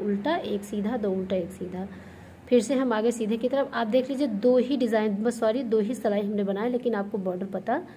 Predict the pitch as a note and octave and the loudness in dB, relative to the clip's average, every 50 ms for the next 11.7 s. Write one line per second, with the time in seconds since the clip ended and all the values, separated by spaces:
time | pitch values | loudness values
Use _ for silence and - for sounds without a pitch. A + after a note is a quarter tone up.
0 | - - - - - - - - - - - G#3 F#3+ F#3 F#3 F#3 F#3 G3 G3 - | -20 -20 -20 -20 -20 -20 -20 -20 -20 -8 -4 -2 -2 -2 -2 -4 -4 -4 -4 -2
1 | G#3+ A#3 B3 B3 - C4 C4 A#3+ B3 D4 E4 F4+ E4 C4+ B3+ A3+ G#3+ - C4 C#4+ | 0 0 0 0 2 4 4 4 4 4 4 4 4 4 2 0 0 0 0 0
2 | C#4+ - - A#3+ A3 G#3+ A#3 C#4 D#4 B3+ A#3 G#3+ G3+ G3 G3 A3 A3 G#3+ G3+ G3 | 0 0 0 0 2 4 4 4 4 4 4 4 4 4 2 2 0 0 0 -2
3 | G#3+ A#3+ D#4 F#4 F4+ - - - - - - - - - - - - G3 F#3 F#3 | -2 -2 -2 -2 -4 -6 -12 -20 -20 -20 -20 -20 -20 -20 -10 -6 -4 -2 -2 -2
4 | F3+ F3 E3+ E3 F#3 F#3 F3+ F3+ F3+ - - - - - - - - - - - | -4 -4 -4 -6 -6 -6 -6 -8 -12 -16 -20 -20 -20 -20 -20 -20 -20 -20 -20 -20
5 | - - - - - - - - - - - G#3+ F#3+ A3 G3+ G#3 G#3+ C4+ D#4 F#4+ | -20 -20 -20 -20 -20 -20 -20 -20 -12 -8 -4 -2 -2 -2 -2 -2 -2 -4 -4 -4
6 | G4 - - - - - - - - - - - - - - - - G#3 F#3+ G#3 | -6 -10 -16 -20 -20 -20 -20 -20 -20 -20 -20 -20 -20 -20 -20 -10 -6 -4 -2 0
7 | G#3+ G3 G3+ G3 F#3 F#3 F#3+ F#3+ F#3+ F#3+ F3+ E3+ F#3 F3+ F#3+ F#3 F3 - F#3 F#3 | 2 2 2 2 0 0 -2 -2 -2 -4 -4 -6 -6 -6 -6 -6 -6 -6 -8 -8
8 | - F#3 F3 E3 - G3+ A#3+ E4 - - - - - - - - - - - - | -8 -8 -10 -6 -6 -4 -4 -4 -6 -8 -14 -20 -20 -20 -20 -20 -20 -20 -20 -20
9 | - - - F#3 E3+ - G3+ G3+ G#3+ G3+ G3 B3 C4 C4 - C4+ - - C#4+ C#4 | -18 -12 -10 -8 -8 -6 -6 -6 -6 -2 0 0 0 0 -4 -8 -6 -4 -4 -4
10 | - B3+ G#3 - B3 C4+ B3+ B3+ C#4+ B3+ B3+ - B3+ A#3+ G#3 G#3 G#3+ G3+ F#3+ G#3+ | -4 -6 -6 -4 -6 -6 -6 -6 -8 -8 -2 0 0 0 2 0 0 0 0 -2
11 | G#3 G3+ G3 G3 G3+ G3 G3+ G3 G3 F#3+ G#3 B3 D#4 | 0 -2 -2 -2 -2 -4 -4 -2 -2 -4 -4 -4 -6